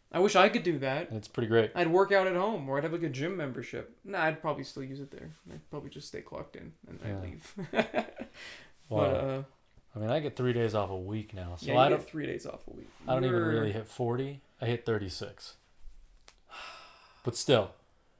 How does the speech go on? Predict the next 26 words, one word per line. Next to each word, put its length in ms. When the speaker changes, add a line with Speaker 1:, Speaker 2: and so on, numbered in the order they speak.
Speaker 2:
it's 160
pretty 240
bitchin'. 340
Speaker 1:
That's 200
pretty 240
dope. 300
Speaker 2:
I 80
like, 460
I 80
like 260
Speaker 1:
Very 100
Speaker 2:
my 100
Speaker 1:
jealous. 100
Speaker 2:
schedule, 640
because 400
the 80
way 220
that 160
my 100
schedule 500
is 140
now, 300
like, 240
today's 400
my 180
Friday, 680